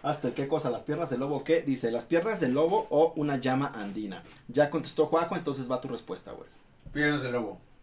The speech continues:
Speaker 1: También ese güey, piernas del lobo. Muy bien.
Speaker 2: Perfecto.
Speaker 1: Ah, perfecto, jóvenes.
Speaker 2: Todos ponemos llave.
Speaker 1: Llavecita.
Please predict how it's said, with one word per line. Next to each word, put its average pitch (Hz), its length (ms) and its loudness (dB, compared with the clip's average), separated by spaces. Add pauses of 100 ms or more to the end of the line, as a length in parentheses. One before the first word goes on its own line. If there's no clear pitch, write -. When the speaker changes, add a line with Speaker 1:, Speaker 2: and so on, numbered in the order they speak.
(360)
Speaker 1:
También 117 260 -6
ese 120 100 -8
güey, 123 160 0
piernas 113 280 -2
del 98 120 -6
lobo. - 260 -10
Muy 143 80 2
bien. 214 200 4
Speaker 2:
Perfecto. 185 360 2
Speaker 1:
Ah, 127 240 -4
perfecto, 131 400 -6
jóvenes. - 680 -12 (840)
Speaker 2:
Todos 185 280 6
ponemos 151 300 2
llave. 120 400 4
Speaker 1:
Llavecita. 120 760 0